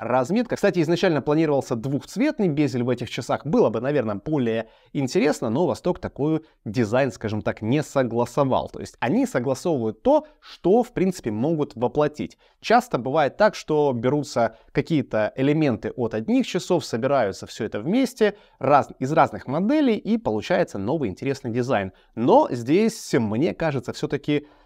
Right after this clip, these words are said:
значительно более интереснее, чем просто какая-то комбинация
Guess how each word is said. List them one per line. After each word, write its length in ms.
значительно 540
более 300
интереснее, 420
чем 240
просто 380
какая-то 840
комбинация 840